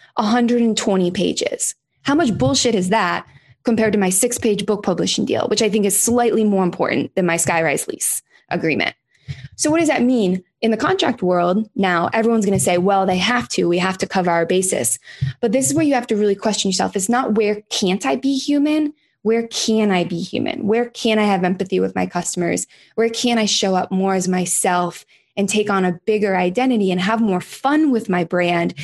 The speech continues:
as a way to connect with people, to see that I see you, you matter, and I'm here for you? And it's not gonna be through proving your credibility or proving your results or talking about features and benefits. It's gonna be connecting with them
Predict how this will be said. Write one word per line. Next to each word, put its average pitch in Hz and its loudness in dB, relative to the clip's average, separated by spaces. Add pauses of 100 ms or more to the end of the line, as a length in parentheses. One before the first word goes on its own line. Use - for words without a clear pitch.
(240)
as 220 0
a 226 2
way 208 2
to 196 0
connect 202 0
with 196 -2
people, 190 -4
to 185 -4
see 202 0
that 208 0
I 277 0
see 208 0
you, 302 2 (320)
you 233 2
matter, 214 2
and 202 0
I'm 185 2
here 180 0
for - -4
you? - -2 (560)
And 240 2
it's 220 0
not 233 2
gonna 269 0
be 196 0 (140)
through 185 0 (280)
proving 214 2 (100)
your 220 -2
credibility 175 0 (180)
or 196 -4
proving 214 0
your 220 0
results 180 0 (200)
or 190 0
talking 185 -2
about 180 0
features - -6
and 160 -4
benefits. - -6
It's 180 -6
gonna 185 -2
be 185 -4
connecting 180 -2
with 175 -4
them 165 -2